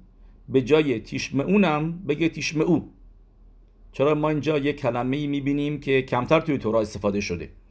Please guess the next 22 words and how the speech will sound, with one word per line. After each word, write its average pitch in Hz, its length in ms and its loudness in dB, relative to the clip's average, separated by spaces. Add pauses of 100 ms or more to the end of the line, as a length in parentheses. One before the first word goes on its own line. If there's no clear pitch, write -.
(300)
و 98 60 -2
هایا 113 260 4
عکف 135 580 4 (400)
تشمعون. 120 760 -4 (520)
این 123 100 -8
سوالی 117 280 -2
که 120 120 -2
راشی 117 300 2
هم 135 60 4
می‌پرسه، 143 600 2
میگه 95 260 -6
میتسوت 104 800 0 (320)
شادام 113 580 -4
داش 135 320 2
به 110 100 -2
اکواب، 107 480 2
یعنی 110 240 -4
آدم 110 220 -4
میتسوهایی 113 460 -2
رو 135 100 4
هم 131 100 0
که 135 280 4